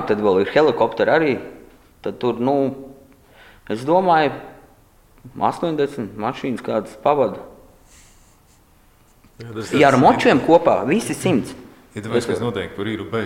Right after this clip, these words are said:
Speaker 3: kāds mākons vienkārši.
Speaker 1: Par
Speaker 3: Tāpēc
Speaker 1: Iru B viena tehniskā mašīna brauc, jo ir viena diena gonga.
Speaker 2: Mm.
Speaker 1: Viena diena gongās ir viena tehniskā.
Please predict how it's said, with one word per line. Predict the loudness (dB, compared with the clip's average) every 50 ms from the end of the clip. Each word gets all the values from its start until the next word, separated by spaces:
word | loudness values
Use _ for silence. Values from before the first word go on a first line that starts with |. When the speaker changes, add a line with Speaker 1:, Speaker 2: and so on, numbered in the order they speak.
| -6 -10
Speaker 3:
kāds | -14 -14 -16 -18 -14
mākons | -12 -10 -10 -10 -12 -14 -16 -16 -16 -16 -16
vienkārši. | -16 -16 -16 -18 -18 -18 -20 -20 -20 -20 -20 0
Speaker 1:
Par | 2 4 4
Speaker 3:
Tāpēc | 6 6
Speaker 1:
Iru | 4 4 6
B | 8 8 8 8 6 4 2
viena | 2 2 2 2 0
tehniskā | -2 -4 -4 -6 -4 -4 -4 -2
mašīna | -2 -4 -6 -6 -6 -8 -6 -2
brauc, | -2 -2 -2 -4 -8 -14 -18 -20 -20 -20 -20 -18 -10
jo | -4 -2 2 4 4 4 4 2 0 -2 -6 -12 -16 -16 -6
ir | -6 -6 -2 0
viena | 0 0 0
diena | -2 -4 -4
gonga. | -4 -6 -6 -6 -8 -12 -16 -20 -20 -20 _ _ _ _ _ _ _ _ _ _ _ _ _ _ _ _ _
Speaker 2:
Mm. | -16 -14 -12 -12 -6 -2
Speaker 1:
Viena | -2 0 0 0
diena | 0
gongās | 2 0 0 0 0 -2 -2
ir | -2 -4
viena | -4 -6 -6 -6
tehniskā. | -8 -8 -8 -10 -14 -12 -14 -16 -16